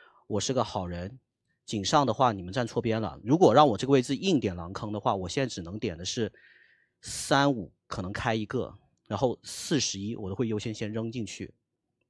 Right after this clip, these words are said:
好吧？然后七我是没有放下的。我说实话，我听发言，我真的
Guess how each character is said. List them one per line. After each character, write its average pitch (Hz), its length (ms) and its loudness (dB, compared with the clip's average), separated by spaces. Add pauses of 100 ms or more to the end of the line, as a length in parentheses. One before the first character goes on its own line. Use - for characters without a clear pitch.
(520)
好 - 120 -6
吧？ 98 280 -8
然 113 120 -4
后 127 80 0
七 151 300 2
我 113 100 4
是 - 80 -6
没 113 80 -2
有 104 100 -2
放 117 200 -4
下 110 200 -2
的。 80 200 -12 (480)
我 117 120 -2
说 156 140 4
实 160 80 4
话， 156 60 8
我 120 80 6
听 135 160 -2
发 139 120 4
言， 123 140 0
我 101 80 -2
真 135 160 0
的 139 160 2